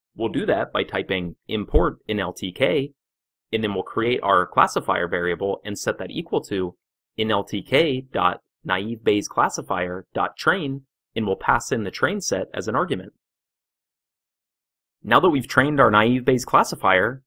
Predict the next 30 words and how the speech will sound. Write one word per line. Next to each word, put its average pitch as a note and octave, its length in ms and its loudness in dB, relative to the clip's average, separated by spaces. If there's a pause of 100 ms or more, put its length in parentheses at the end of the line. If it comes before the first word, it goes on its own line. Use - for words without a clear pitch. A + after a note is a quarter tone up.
let's A2+ 220 0
test - 300 -2
it C3+ 80 2
out A#3 320 0
and G#2 120 -8
see G#2 200 -2
how A#2+ 160 4
it C#3 100 0
works. - 460 -4 (580)
We B2+ 140 -2
can B2+ 120 0
do G#3 140 2
that A#2 300 4
for A#2+ 100 -2
the G#2+ 80 0
name G2+ 380 -2
David B2 480 0 (560)
by G2+ 100 2
typing F#2+ 540 -2
classifier F#2 720 2
dot F2+ 340 0 (220)
classify, F#2+ 680 2 (440)
and A#2+ 140 2
then G#2+ 100 2
we'll G2 80 0
pass - 340 -2
in C#3 120 0
as A2+ 100 -4
an G2 80 -4
argument A2+ 560 -2